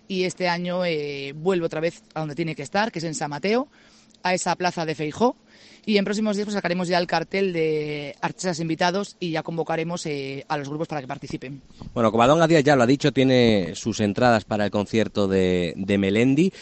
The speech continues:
Speaker 2: eh, pero de los conciertos, bueno, del, <laughs> es, eh, amplísima la programación que tenemos para las fiestas de, de San Mateo. ¿Cuál no te quieres perder tampoco?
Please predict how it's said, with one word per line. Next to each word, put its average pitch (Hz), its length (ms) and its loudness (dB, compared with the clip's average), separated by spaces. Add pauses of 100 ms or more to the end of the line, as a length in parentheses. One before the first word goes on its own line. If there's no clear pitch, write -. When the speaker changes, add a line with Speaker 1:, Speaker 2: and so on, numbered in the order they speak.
(340)
Speaker 2:
eh, 92 500 2
pero 98 320 2
de 95 240 -8
los 95 100 -8
conciertos, 113 840 0
bueno, 104 260 0
del, 95 160 -2 (200)
<laughs> 90 200 -10
es, - 300 -6
eh, 101 300 -4
amplísima 107 720 -2
la 101 80 0
programación 98 480 -2
que 98 120 -4
tenemos 98 260 0
para 92 360 -2
las 87 100 -6
fiestas 92 320 -8
de, 90 240 -4 (320)
de 98 120 0
San 101 140 -2
Mateo. 107 400 0 (260)
¿Cuál 101 300 0
no 92 80 2
te 98 80 -6
quieres 90 240 -10
perder 87 240 -10
tampoco? - 420 -14